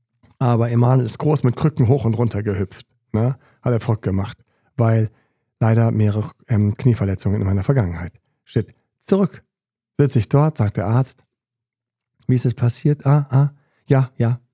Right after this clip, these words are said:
mhm. Ja, da haben Sie genau Pech gehabt." Also meine Vision ist wahr geworden. "Sie haben genau Pech gehabt. Durch die Belastung, die einseitige Belastung, außerdem, ähm, ist, da gibt's, gibt's so eine, gibt's so einen Mechanismus am Knie und dann freakt es, dann creept das Knie kurz, dann macht das komplett dicht, ähm, Schutzhaltung,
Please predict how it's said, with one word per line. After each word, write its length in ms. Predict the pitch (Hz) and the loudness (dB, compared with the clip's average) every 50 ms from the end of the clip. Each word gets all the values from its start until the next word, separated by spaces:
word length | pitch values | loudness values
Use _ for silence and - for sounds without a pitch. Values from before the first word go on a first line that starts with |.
| _ | _
mhm. 220 | - - 123 139 - _ _ _ _ - _ _ - | -2 0 0 0 -2 _ _ _ _ -20 _ _ 0
Ja, 80 | 170 170 | 2 4
da 80 | 156 | 4
haben 80 | 147 143 | 4 4
Sie 80 | 139 139 | 4 2
genau 200 | 143 139 143 143 | 2 2 2 2
Pech 220 | - - 139 - - | 0 0 -2 -2 -2
gehabt." 320 | 127 113 110 - - _ _ _ _ _ _ _ _ _ _ _ _ _ | -4 -4 -4 -6 -12 _ _ _ _ _ _ _ _ _ _ _ _ _
Also 160 | - 127 117 110 | -6 -4 -2 0
meine 200 | 107 107 107 104 | 0 0 0 0
Vision 240 | 110 110 127 131 | 0 0 0 0
ist 120 | 120 104 - | -2 -4 -4
wahr 100 | 110 113 | -4 -4
geworden. 220 | 113 113 113 113 | -4 -4 0 2
"Sie 40 | 120 | 4
haben 80 | 139 165 | 6 6
genau 180 | 180 196 220 214 | 6 4 4 2
Pech 180 | - 190 175 - | 2 0 0 0
gehabt. 280 | - 131 117 113 - _ _ _ _ _ _ _ - | 0 -2 -2 -4 -6 _ _ _ _ _ _ _ 0
Durch 160 | - 214 226 | 2 2 2
die 80 | 233 233 | 2 2
Belastung, 420 | 208 208 190 180 165 - 196 170 | 0 2 2 2 0 0 0 0
die 80 | 156 147 | 0 2
einseitige 220 | 139 147 156 147 | 2 0 0 2
Belastung, 340 | 143 143 147 143 - 147 139 | 2 0 0 0 0 -2 -2
außerdem, 420 | 123 147 156 - 165 143 143 147 151 - - - - | -2 -2 -2 0 0 0 0 0 0 -2 -4 -6 -4
ähm, 420 | - 143 135 135 135 135 135 135 - _ | -2 0 2 4 4 2 0 -2 -4 _
ist, 320 | - 143 - - - - | -2 -2 -2 -2 -2 0
da 140 | 143 131 127 | 0 2 2
gibt's, 320 | 120 143 - - - - - | 2 0 -2 -4 -4 -4 -2
gibt's 180 | 156 143 - | -4 -2 0
so 80 | - 143 | 0 2
eine, 260 | 131 127 123 123 123 | 2 4 2 2 0
gibt's 200 | 123 139 - - | -2 -4 -4 0
so 60 | 131 | 0
einen 40 | 127 | 0
Mechanismus 480 | 120 - 127 139 180 180 220 185 - 139 | 2 2 2 2 2 2 0 -2 -2 0
am 80 | 131 | -2
Knie 340 | 123 - 180 190 208 202 - - _ _ _ _ _ _ _ _ _ _ _ | 0 2 2 2 2 2 -2 -8 _ _ _ _ _ _ _ _ _ _ _
und 120 | - 135 | 0 0
dann 120 | 135 123 120 | 2 2 2
freakt 300 | - - 185 196 - - | 2 2 0 0 2 0
es, 120 | 202 - | -2 0
dann 140 | - 135 120 | 0 -2 -2
creept 200 | - 190 185 - | 0 -2 -2 0
das 140 | 208 - - | -2 -2 -2
Knie 160 | - 196 185 | 0 0 0
kurz, 420 | 185 - 185 175 175 175 - - _ _ _ _ _ _ _ _ - | 0 2 0 0 0 0 -4 -10 _ _ _ _ _ _ _ _ -4
dann 240 | 135 127 131 139 131 | -2 0 0 0 -2
macht 220 | 123 135 123 123 | -2 -2 -2 0
das 140 | 143 123 - | 0 0 0
komplett 340 | - 143 123 117 185 185 - | 0 0 2 2 2 2 2
dicht, 320 | 180 180 - - - - _ _ _ _ _ _ _ _ _ _ _ _ - | 0 0 0 -4 -12 -20 _ _ _ _ _ _ _ _ _ _ _ _ -2
ähm, 680 | 139 131 127 127 123 120 120 120 120 120 120 127 123 - | 0 2 4 4 4 4 4 4 4 2 2 0 -4 -6
Schutzhaltung, 680 | - - 190 185 - 165 165 165 - 175 180 190 - | -2 -2 -2 0 0 0 0 0 0 0 0 0 -4